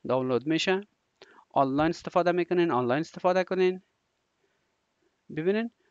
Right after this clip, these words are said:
کدام موضوعاتی که فعلاً شما در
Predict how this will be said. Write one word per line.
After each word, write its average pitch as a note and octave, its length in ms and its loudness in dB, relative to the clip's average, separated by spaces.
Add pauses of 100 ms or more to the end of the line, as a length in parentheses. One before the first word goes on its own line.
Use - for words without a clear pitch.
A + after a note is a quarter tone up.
(140)
کدام E3+ 280 4
موضوعاتی E3+ 520 4
که E3+ 100 -4
فعلاً E3 320 2
شما E3+ 400 4
در D3+ 400 4